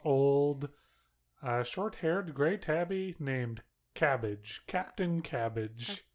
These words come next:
Speaker 2: yeah. He, uh, they're not getting along great. We tried to slowly introduce them, and then we saw some hot tips, like, "Oh, just, like, let 'em hang out." And on day two, we did that. Now they fight all the time.
Speaker 1: Yeah,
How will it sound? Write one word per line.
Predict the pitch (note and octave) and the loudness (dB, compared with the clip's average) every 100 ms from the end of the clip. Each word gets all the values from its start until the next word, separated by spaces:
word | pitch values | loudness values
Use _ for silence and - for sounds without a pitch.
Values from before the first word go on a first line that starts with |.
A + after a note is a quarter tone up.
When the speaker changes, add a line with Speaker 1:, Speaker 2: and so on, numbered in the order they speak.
| _ | _
Speaker 2:
yeah. | G#3+ G#3+ F#3+ - _ - | -4 -4 -4 -10 _ -6
He, | A3+ A3 | -2 0
uh, | G3+ F#3 F#3 - _ _ _ | 0 -2 -8 -16 _ _ _
they're | A3+ | -4
not | A3 A3+ G3 G#3 | 4 6 4 2
getting | A3+ G3 | -4 -2
along | G#3 G3 F#3+ F#3 | -4 -4 -4 -4
great. | F#3 F3+ E3+ - - | -4 -4 -6 -8 -4
We | G#3 | -4
tried | - G#3+ G#3+ | 0 -2 0
to | G#3+ | -6
slowly | - G#3+ G#3 G#3 G#3 | -6 -4 -4 -2 -2
introduce | G#3 A3 G#3 G#3 - | -2 -2 -2 -2 -4
them, | G3+ G3+ G3 G3 - _ _ _ _ _ - | -8 -6 -6 -8 -10 _ _ _ _ _ -8
and | G3+ | -4
then | G3 | -4
we | G3+ | -6
saw | - G3+ | -6 -8
some | - G#3 | -4 -6
hot | F#3+ G#3 F#3+ - | -4 -6 -6 -6
tips, | G#3 G3 - - | -6 -6 -8 -12
like, | F#3+ - - | -10 -10 -4
"Oh, | F4+ D#4+ | 4 4
just, | B3+ D#4 - - _ _ | 4 -4 -6 -12 _ _
like, | D4+ D4+ D4 C#4+ | 0 0 0 -2
let | D4+ | 0
'em | D#4+ | 0
hang | D#4 D4+ C#4+ | 0 0 0
out." | D4 C4+ A3 - _ _ _ _ | 0 0 0 -6 _ _ _ _
And | A3 A3 G#3+ | -8 -4 -2
on | G#3 G3+ G#3 | -2 -2 -2
day | G#3 G#3+ | 0 -2
two, | G#3 - G#3+ G#3+ | -4 -4 -2 -2
we | G3+ | -4
did | G3+ F#3+ | -4 -4
that. | G#3+ A3 A3 - _ _ _ _ _ _ | -2 0 -2 -6 _ _ _ _ _ _
Now | G#3 G3+ | -10 -8
they | F#3 | -8
fight | - - F#3 | -10 -6 -6
all | F#3+ | -6
the | - | -8
time. | - - - A3+ - _ _ | -12 -14 -10 -10 -12 _ _
Speaker 1:
Yeah, | G3 G3 | -8 -8